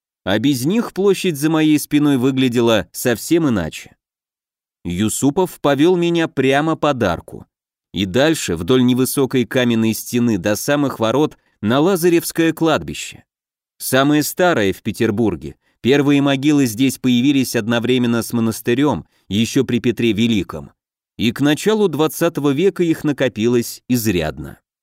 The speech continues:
Хотя простых смертных на Лазаревском и не хоронили.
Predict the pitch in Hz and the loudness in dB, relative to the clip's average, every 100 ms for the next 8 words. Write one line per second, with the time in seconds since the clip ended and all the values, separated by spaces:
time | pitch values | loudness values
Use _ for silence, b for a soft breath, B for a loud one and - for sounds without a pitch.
0 | _ - 131 131 175 180 180 - 220 - | _ -4 0 2 0 2 0 0 -2 -2
1 | 170 196 190 170 139 151 156 170 156 151 | -2 -2 -2 -2 -2 0 2 2 2 0
2 | 147 - 147 123 139 147 151 143 160 160 | -2 -2 -2 -2 0 2 2 0 0 0
3 | 190 123 71 | 0 -2 -4